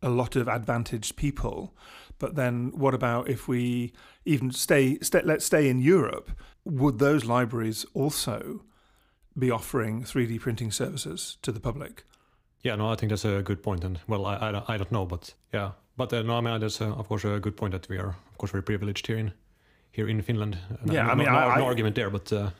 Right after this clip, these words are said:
Speaker 1: I, I, I actually don't even think that public libraries in the United Kingdom are offering three D printing services. I'm sure they're not. No, I, I,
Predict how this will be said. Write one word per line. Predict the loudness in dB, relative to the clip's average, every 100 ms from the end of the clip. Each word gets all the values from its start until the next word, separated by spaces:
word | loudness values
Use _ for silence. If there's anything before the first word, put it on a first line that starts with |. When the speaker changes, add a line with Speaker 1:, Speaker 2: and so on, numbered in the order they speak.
| 0
Speaker 1:
I, | 2
I, | 4 4
I | 4 4
actually | 4 2 -4 -4
don't | -2
even | 0 0
think | 0 0
that | 2 2
public | 0 0 2
libraries | 2 2 0
in | 2
the | 2
United | 2 0 -2 -4
Kingdom | 0 0 0 -2
are | -4
offering | -8 -8 -8 -6
three | -2 -2
D | -2 -4
printing | -4 -4 -4
services. | -4 -4 -4 -6 -10 -12 -14 _ _ _ _ _ _ _ _
I'm | -6
sure | 0 4 4
they're | 2
not. | -2 -8 -14 -8 -4
No, |
I, | -2 0
I, | 0